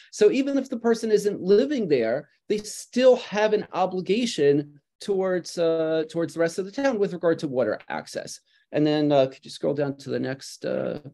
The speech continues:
well, the top of the next page? Okay. Oh, actually, no, I'll scroll up,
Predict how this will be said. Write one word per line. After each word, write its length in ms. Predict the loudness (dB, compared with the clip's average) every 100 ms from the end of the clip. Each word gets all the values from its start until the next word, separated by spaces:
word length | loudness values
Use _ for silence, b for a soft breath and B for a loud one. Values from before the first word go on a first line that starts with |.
| _
well, 140 | -4 -4
the 240 | -6 -10 -10
top 200 | -10 -8
of 60 |
the 60 | -10
next 140 | -10
page? 200 | -4 0
Okay. 300 | 0 2 0 B 2
Oh, 160 | 6
actually, 260 | 6 4 2
no, 140 | 0 0
I'll 60 | -2
scroll 300 | -2 -4 0
up, 240 | 0 0